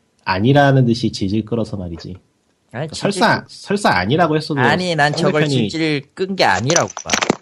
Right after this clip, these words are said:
Speaker 2: 그냥 처음부터 다 의도했다고 봐요, 그냥.
Speaker 1: 글쎄요, 그 정도로 맛이 갔을 거라 생각하기는 힘들고.
Speaker 2: 아,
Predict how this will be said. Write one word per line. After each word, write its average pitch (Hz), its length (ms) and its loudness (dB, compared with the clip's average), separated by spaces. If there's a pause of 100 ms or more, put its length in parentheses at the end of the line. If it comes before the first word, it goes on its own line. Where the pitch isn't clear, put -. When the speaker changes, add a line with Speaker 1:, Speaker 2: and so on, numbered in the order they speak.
(920)
Speaker 2:
그냥 131 220 -6
처음부터 170 400 -6
다 147 140 2
의도했다고 165 1040 2
봐요, 78 360 -4
그냥. 78 240 -16 (720)
Speaker 1:
글쎄요, 80 640 -10
그 - 120 -20
정도로 101 880 -2 (640)
맛이 - 240 -6
갔을 110 220 -8
거라 101 200 -4
생각하기는 107 400 -6
힘들고. 107 540 -8 (320)
Speaker 2:
아, 85 840 -2